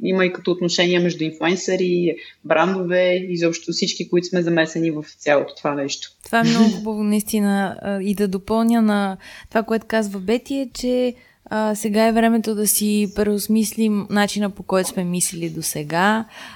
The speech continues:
Speaker 2: а, вратите, които сме затваряли, а, емоциите негативни, които сме държали. Сега е време да си помагаме, да си открием приятелствата и партньорствата,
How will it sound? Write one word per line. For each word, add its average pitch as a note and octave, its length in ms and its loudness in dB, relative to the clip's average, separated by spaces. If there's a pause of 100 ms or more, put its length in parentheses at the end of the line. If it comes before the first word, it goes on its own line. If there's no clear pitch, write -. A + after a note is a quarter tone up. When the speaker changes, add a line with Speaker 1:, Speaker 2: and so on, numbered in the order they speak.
(140)
Speaker 2:
а, F#3+ 140 0
вратите, F#3+ 420 0
които F#3+ 260 -2
сме F3 220 0
затваряли, G#3 960 4 (340)
а, F#3+ 580 -4
емоциите G3+ 640 4
негативни, F#3+ 540 0
които F#3 260 -4
сме F#3 220 0
държали. G3+ 640 2
Сега G#3 360 2
е G#3 40 2
време G3+ 520 0 (380)
да G3+ 120 0
си - 140 -2
помагаме, A3 1080 2
да F3+ 560 -2
си - 180 -6
открием G#3 420 2
приятелствата G#3 760 0
и G3+ 60 2
партньорствата, G3 920 0